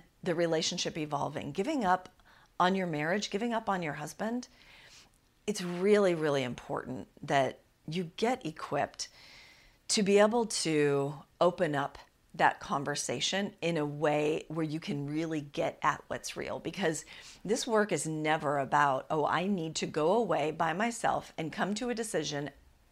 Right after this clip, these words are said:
in isolation and then jump out of a bush and spring it on my partner." We're not trying to do a sneak attack here.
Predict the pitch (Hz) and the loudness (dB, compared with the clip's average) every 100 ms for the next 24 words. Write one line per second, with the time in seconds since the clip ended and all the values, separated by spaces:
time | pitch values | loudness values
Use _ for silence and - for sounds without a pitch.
0 | - 175 208 - 165 - 170 151 151 151 | -4 0 0 0 -4 -2 -2 -2 -2 -2
1 | 143 - - 165 160 156 160 - - - | -6 -6 -2 -2 0 -2 -4 -10 -18 -20
2 | - - 147 196 220 220 202 175 160 147 | -20 -10 2 4 10 10 8 2 2 0
3 | - - 170 - - 190 175 170 151 135 | 0 -4 -8 -6 -2 0 2 0 0 -4
4 | - - - - - _ _ _ - - | -2 -2 -4 -16 -20 _ _ _ -20 -20
5 | _ _ _ _ _ _ _ 190 190 208 | _ _ _ _ _ _ _ -2 4 4
6 | 214 220 196 185 165 151 147 - 175 156 | 4 -2 -2 -2 -2 -2 -2 -6 -6 -6
7 | - - - - - - - | -6 -4 -6 -6 -8 -10 -10